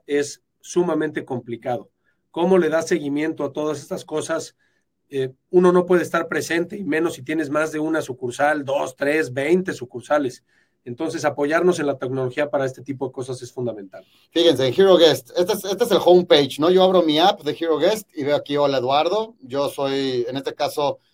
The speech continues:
Speaker 2: eh, mi, mi tienda es Hero Guest Headquarters y mi puesto dice "Tu puesto". Aquí normalmente el mesero vería mesero, garrotero, cocinero, chef, lo que sea, su puesto y su tienda, ¿no? Este, Reforma dos veintidós, etcétera.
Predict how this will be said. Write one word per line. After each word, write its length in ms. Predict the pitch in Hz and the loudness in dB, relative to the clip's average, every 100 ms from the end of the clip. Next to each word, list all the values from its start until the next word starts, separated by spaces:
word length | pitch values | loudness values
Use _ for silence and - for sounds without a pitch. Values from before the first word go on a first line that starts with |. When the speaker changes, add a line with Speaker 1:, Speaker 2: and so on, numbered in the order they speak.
| _ _ _ - | _ _ _ 0
Speaker 2:
eh, 280 | 123 123 131 | 4 4 2
mi, 160 | 139 139 | -4 -2
mi 220 | 151 143 | -2 -4
tienda 360 | 156 165 160 156 | 0 0 2 0
es 200 | 156 160 | 0 0
Hero 220 | 160 139 | 0 2
Guest 320 | 147 147 - - - | -2 -4 -12 -18 -6
Headquarters 720 | 139 120 165 202 220 208 - | -6 -2 -2 0 -2 -4 -12
y 80 | 139 | -8
mi 140 | 131 | -6
puesto 420 | 131 170 175 190 | 2 2 2 0
dice 220 | 156 147 151 | 0 -2 -6
"Tu 120 | 117 | -8
puesto". 300 | 135 120 127 | -4 -2 -4
Aquí 180 | - 156 | -4 -2
normalmente 540 | 156 156 147 147 147 | 0 -2 -2 -4 -4
el 60 | 135 | -6
mesero 340 | 123 143 143 | -4 -4 0
vería 460 | 127 131 135 131 - _ _ _ | 0 0 -2 -2 -6 _ _ _
mesero, 480 | 123 117 139 147 147 | -8 -2 0 2 2
garrotero, 560 | 127 120 117 131 135 135 | 0 -2 -2 0 0 -2
cocinero, 580 | 113 117 120 127 127 | -6 -6 -2 0 0
chef, 340 | 123 127 123 127 | -2 -2 -2 -2
lo 100 | 120 | -6
que 140 | 127 | -6
sea, 340 | 147 165 170 - _ | 0 0 0 -6 _
su 180 | - 123 | -18 -4
puesto 280 | 160 160 - | -2 0 -2
y 40 | |
su 120 | 127 | -4
tienda, 340 | 127 135 117 113 | -6 -4 -2 -2
¿no? 240 | 143 147 | -4 -4
Este, 240 | 120 - | -8 -6
Reforma 340 | 120 120 135 123 | -6 -4 -4 0
dos 140 | 123 | 0
veintidós, 480 | 123 117 113 113 113 | -2 -4 -6 -8 -10
etcétera. 340 | 95 - _ | -14 -20 _